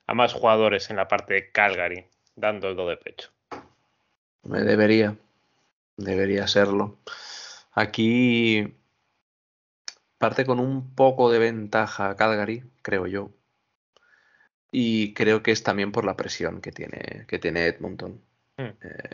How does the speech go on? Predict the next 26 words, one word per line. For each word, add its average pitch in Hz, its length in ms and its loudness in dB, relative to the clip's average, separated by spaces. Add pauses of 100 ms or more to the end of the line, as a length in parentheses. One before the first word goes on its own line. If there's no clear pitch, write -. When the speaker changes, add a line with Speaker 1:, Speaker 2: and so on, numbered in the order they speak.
Speaker 2:
y, 98 580 -8
y, 98 480 -4
y 104 40 -4
también 90 280 0
el 92 80 -4
factor 101 280 -2
diferencial 92 520 -2
en 101 120 -2
portería. 87 540 -4 (1200)
Pero 123 380 8
cierto 120 640 2
es 147 480 -2 (560)
que 101 1080 0 (240)
un 120 160 -4
equipo 120 480 -2
como 110 340 2
Dallas, 101 720 0 (260)
con 98 280 0
lo 95 140 -4
que 90 120 -6
tiene 107 300 0
Dallas 98 720 -2
y 110 220 -6
cómo 101 340 -4
juega 98 300 4
Dallas, 92 500 0